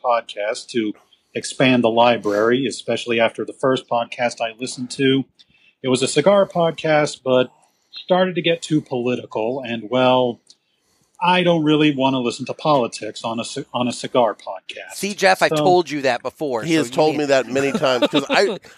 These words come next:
Speaker 3: I wanna go off on, like, almost every show, and he won't let me.
Speaker 1: So I expanded. I ex-, discovered, uh, Cigar Authority, The Ash Holes, Cigar Talk.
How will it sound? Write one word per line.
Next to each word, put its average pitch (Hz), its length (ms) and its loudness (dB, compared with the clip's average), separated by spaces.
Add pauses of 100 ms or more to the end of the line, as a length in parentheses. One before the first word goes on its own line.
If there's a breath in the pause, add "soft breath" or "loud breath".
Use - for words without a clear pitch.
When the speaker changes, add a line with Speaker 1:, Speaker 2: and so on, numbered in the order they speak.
Speaker 3:
I 170 80 4
wanna 214 180 2
go 139 320 -2
off 131 260 4
on, 123 200 2
like, 117 260 -4
almost 123 320 -4
every 110 220 -4
show, 101 360 0
and 98 100 -4
he 120 60 -6
won't 101 220 -4
let 95 160 -2
me. 85 120 -14 (440)
Speaker 1:
So 170 340 2
I 151 100 4
expanded. 127 580 0
I 117 160 2
ex-, - 180 -6 (120)
discovered, 120 640 0
uh, 107 280 -2 (1120 loud breath)
Cigar 123 440 2
Authority, 135 640 4
The 104 160 -4
Ash 123 320 -4
Holes, 131 520 -2
Cigar 127 400 2
Talk. 127 400 0